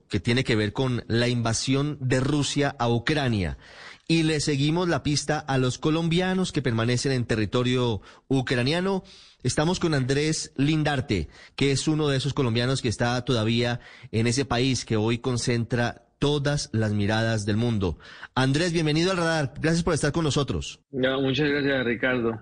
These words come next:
Speaker 2: por invitarme.
Speaker 1: Andrés, ¿en dónde, en qué parte de Ucrania está?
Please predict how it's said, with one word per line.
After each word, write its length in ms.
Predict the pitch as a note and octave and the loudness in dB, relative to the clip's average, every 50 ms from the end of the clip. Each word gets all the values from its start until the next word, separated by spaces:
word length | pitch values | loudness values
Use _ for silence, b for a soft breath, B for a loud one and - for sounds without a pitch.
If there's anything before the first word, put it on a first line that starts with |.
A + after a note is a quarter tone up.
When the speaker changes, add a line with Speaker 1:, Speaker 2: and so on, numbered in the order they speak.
| - _ _ | -12 _ _
Speaker 2:
por 120 | A2+ A2+ | -6 -2
invitarme. 460 | A2 A2 G#2 G2+ A2+ A2+ A2 G#2 G#2 - - _ _ _ - | -2 0 0 0 0 0 0 -2 -4 -6 -12 _ _ _ -2
Speaker 1:
Andrés, 420 | A#2+ A#2+ B2 D3 E3+ D#3+ - - - | 0 2 2 2 2 0 -2 -2 -2
¿en 240 | D3+ D3 D3 D3 | 0 2 2 2
dónde, 360 | C#3+ E3+ F#3 G3 F#3+ E3+ C#3+ B2+ | 2 2 2 0 0 0 0 0
en 100 | A#2+ - | 0 0
qué 140 | D#3 D#3 | -2 -2
parte 280 | D3 - E3+ D#3+ - F3 | 0 0 -2 -2 0 0
de 60 | D#3+ C#3+ | 0 0
Ucrania 340 | B2 - D3 D3+ D#3 D3+ | 0 0 -2 0 0 0
está? 360 | C#3+ - - D#3 A#2+ D2+ C#2+ | 0 0 0 0 -2 -2 -4